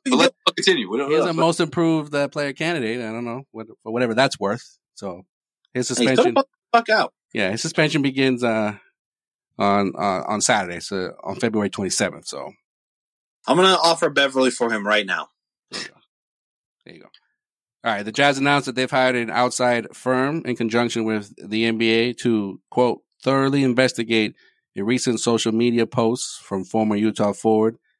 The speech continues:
Speaker 3: Elijah Millsap alleging racially insensitive comments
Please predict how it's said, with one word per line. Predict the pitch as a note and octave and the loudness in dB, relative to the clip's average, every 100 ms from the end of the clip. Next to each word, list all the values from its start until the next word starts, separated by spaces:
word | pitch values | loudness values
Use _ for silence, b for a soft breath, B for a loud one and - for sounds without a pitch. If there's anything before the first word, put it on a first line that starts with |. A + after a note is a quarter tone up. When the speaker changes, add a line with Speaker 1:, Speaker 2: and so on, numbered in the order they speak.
| _ - | _ -6
Speaker 3:
Elijah | G2 G#2 G#2 G2+ | 0 0 0 0
Millsap | A2 C3 - C3 C#3 - | 2 2 2 0 -2 -10
alleging | G#2 A2 A2 A2 A2+ _ _ _ _ _ _ - | -4 -4 -4 -8 -10 _ _ _ _ _ _ -2
racially | B2 C#3+ C#3+ C#3 C#3 | 0 2 2 2 2
insensitive | B2 A#2+ - C3+ B2+ B2 | 2 0 2 2 2 -2
comments | - D3 D3 D3 C3+ - | 0 2 4 2 0 -4